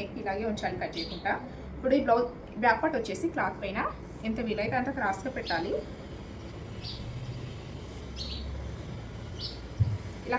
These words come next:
క్రాస్ పెట్టి బ్యా-, బ్యాక్ పార్ట్ చుట్టూ మార్కింగ్ చేయాలి.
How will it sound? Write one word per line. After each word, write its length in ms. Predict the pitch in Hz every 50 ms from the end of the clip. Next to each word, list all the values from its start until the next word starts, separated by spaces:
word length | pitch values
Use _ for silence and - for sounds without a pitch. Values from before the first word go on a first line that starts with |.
| 247
క్రాస్ 260 | 285 233 226 254 - - -
పెట్టి 160 | 240 - 403 - -
బ్యా-, 200 | 254 233 226 - - -
బ్యాక్ 180 | 240 - - -
పార్ట్ 160 | 302 302 - -
చుట్టూ 180 | 269 - - 349 - -
మార్కింగ్ 320 | 196 196 - - 233 220 -
చేయాలి. 300 | 202 165 160 156 151